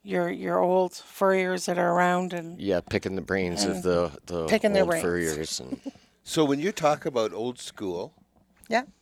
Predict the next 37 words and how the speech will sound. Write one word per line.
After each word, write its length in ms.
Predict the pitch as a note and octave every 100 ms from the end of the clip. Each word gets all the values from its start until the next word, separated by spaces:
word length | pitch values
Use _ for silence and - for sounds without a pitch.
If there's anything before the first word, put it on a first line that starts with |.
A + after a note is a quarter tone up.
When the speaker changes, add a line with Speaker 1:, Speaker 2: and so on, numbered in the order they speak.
| _ _
Speaker 3:
versus 560 | - A2+ - G#2+ - -
new 160 | G#2 G#2+
school, 540 | - - F2 E2+ G2 F#2+ -
what's 280 | A2 - -
the 80 | C#3+
difference? 420 | B2+ - G#2+ -
What 140 | G#2+
are 40 | D#3
we 120 | D3+
talking 480 | - A2+ G#2 - E2+
about? 300 | D2+ - - _ _ _ _ _ _ _ - - _ _ _ - - -
You 80 |
know, 80 | G2+
like, 240 | G2 F#2+ A#2
what, 140 | A#2
what 180 | A#2+ B2+
would 200 | B2 A2
be 140 | G#2+
a, 80 | G2 F2+ -
a 40 |
major 560 | F#2 F2+ G2+ F#2 F2 D#2+ _ _ _ _ - - -
Speaker 1:
Well, 120 | B3+ B3+
when 100 | A#3+
it 80 | -
comes 200 | B3 A#3+
to 80 | A#3
fur 220 | - A3
cleaning, 440 | - B3 A#3+ A#3+
a 40 | A3
lot 220 | G3 G3+
of 60 | G3+
your, 400 | F#3+ F3+ F3 - _ _ _ _ _
your 380 | G3 F3+ E3+ - _ _ -
newer 280 | G3 F#3+ F#3
places 460 | - F#3+ - F3 -
are 140 | F#3
using, 540 | F3+ F3+ F3 F3 F3